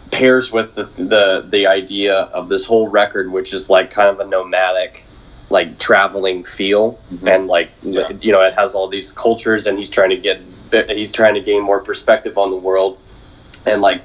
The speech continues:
Speaker 1: and, and, and go to these places that have, like, deep historic ancient meaning, things like that. But it also, and this is the, the annotation it, that, that they m-, mentioned, is that after the election, a lot of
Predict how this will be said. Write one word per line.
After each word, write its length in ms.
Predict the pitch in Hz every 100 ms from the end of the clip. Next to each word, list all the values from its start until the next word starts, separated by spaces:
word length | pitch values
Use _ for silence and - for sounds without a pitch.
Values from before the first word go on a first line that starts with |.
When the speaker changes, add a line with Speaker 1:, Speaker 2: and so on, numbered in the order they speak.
| - - - -
Speaker 1:
and, 240 | 107 98 98
and, 240 | 98 95 - 110
and 240 | 104 101
go 120 | 101
to 100 | 101
these 220 | 95 98
places 460 | - 101 95 - 92
that 200 | 92 92
have, 180 | 92 90
like, 260 | 92 90 -
deep 300 | 107 98 - - - -
historic 580 | 104 - 104 95 92 -
ancient 380 | 98 95 - -
meaning, 320 | 95 95 90
things 160 | 113 101
like 160 | 90 -
that. 380 | 90 101 - _ - - - - -
But 140 | 139 123
it 100 | 120
also, 640 | 147 208 - 98 92 95 - - -
and 120 | 123
this 180 | 151 120
is 60 |
the, 180 | 123 113 110
the 400 | 110 104 - 123
annotation 680 | 120 107 135 127 - 92 95
it, 360 | 107 104 110
that, 360 | 107 101 101 -
that 160 | 98 101
they 160 | 95 90 -
m-, 320 | 98 95 95 -
mentioned, 480 | 95 95 92 92 90
is 120 | 95
that 400 | 104 95 92 - - - - -
after 320 | 104 117 117
the 160 | 107 104
election, 680 | 110 143 143 - 104 107 110 - - - - -
a 60 |
lot 300 | 104 104 107
of 120 | 101